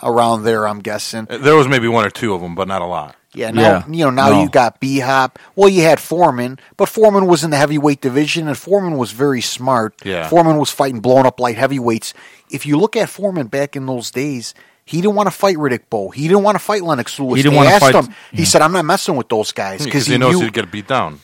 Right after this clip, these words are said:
Speaker 1: Well, he, he, he knows that he couldn't walk 'em down, and they were big just like him, and they were faster than him, and he didn't want no part of that.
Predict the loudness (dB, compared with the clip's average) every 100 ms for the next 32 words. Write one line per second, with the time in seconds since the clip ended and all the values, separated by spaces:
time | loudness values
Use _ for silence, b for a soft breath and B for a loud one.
0 | -20 0 2 2 0 -6 -8 -6 -6 -6
1 | -8 -6 0 4 2 2 -2 -2 -4 -4
2 | -4 -2 -2 -2 -2 -6 -2 -2 0 -2
3 | -4 -14 _ -4 -2 0 -2 -4 _ _
4 | _ 0 0 0 -6 -4 -4 -4 -4 -6
5 | -4 -2 -4 -4 -6 -6 -8 -14 -16 -20
6 | -20 -18 -12 -6 -4 -2 -4 -4 -6 -8
7 | -12 -16